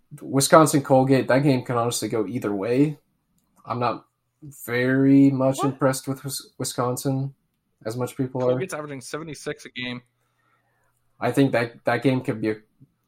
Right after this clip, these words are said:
Speaker 1: come down to a last-second shot. Um,
Speaker 2: That's
Speaker 1: if
Speaker 2: very
Speaker 1: I have to,
Speaker 2: possible.
Speaker 1: if I have to pick a team, I would pick Wisconsin on that one.
Speaker 2: Okay.
Speaker 1: Uh, U S C, Miami.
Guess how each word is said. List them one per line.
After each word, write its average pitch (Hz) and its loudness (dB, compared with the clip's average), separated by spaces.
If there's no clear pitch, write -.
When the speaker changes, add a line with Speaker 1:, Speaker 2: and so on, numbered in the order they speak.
Speaker 1:
come 135 -2
down 113 0
to 117 -6
a - -2
last-second 101 -4
shot. 120 -4
Um, 107 -8
Speaker 2:
That's - -20
Speaker 1:
if 120 -4
Speaker 2:
very 123 4
Speaker 1:
I - 4
have 127 0
to, 123 -8
Speaker 2:
possible. 127 -8
Speaker 1:
if 131 0
I 127 4
have 123 2
to 123 -10
pick 127 -6
a 120 -6
team, 117 -4
I 110 -2
would 98 -10
pick 101 -10
Wisconsin 107 -10
on 104 -4
that 104 -6
one. 113 -6
Speaker 2:
Okay. 175 -12
Speaker 1:
Uh, 113 -2
U 143 6
S 139 4
C, 147 2
Miami. 120 -2